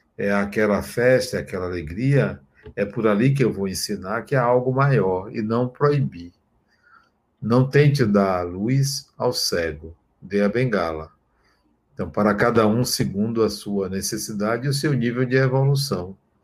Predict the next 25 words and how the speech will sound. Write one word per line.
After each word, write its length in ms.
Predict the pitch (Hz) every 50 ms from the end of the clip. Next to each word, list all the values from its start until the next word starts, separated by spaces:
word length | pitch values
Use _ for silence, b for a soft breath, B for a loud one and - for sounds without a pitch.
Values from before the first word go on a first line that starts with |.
| b b b b b b b b b b _ _ _ -
Aos 280 | 104 104 107 107 107
seus 280 | - - 117 95 - -
filhos, 380 | - 165 175 170 170 160 135
mostre 540 | 135 127 135 143 156 160 135 - - 117 104
que 540 | - - 104 101 101 95 95 92 95 - - _ _ _
é 140 | - 123 120
bom 340 | 104 101 120 139 165 175 160
a 100 | 147 117
alegria, 760 | 107 101 98 90 80 90 87 101 113 123 123 117 117 113 - - _ _ _ _ _ _ _
é 120 | - 117 107
bom 220 | 101 104 135 156
a 120 | 156 143 147
comida 460 | - 120 104 104 110 104 104 101 92
na 100 | 90 87
mesa, 640 | 85 85 87 95 104 110 113 - - 117 117 117 - _ _ b b b b b _
é 120 | - 113 107
bom 280 | 101 98 117 139 156
o 80 | 147 135
presente, 680 | 135 110 101 95 85 78 90 95 98 101 101 101 -
é 60 | 117
bom 200 | 104 98 117 147
a 80 | 156 135
árvore 520 | 113 107 113 120 120 110 104 104 104 101
de 140 | 95 98 101
Natal, 680 | 95 95 92 87 - - - 90 95 101 107 107 107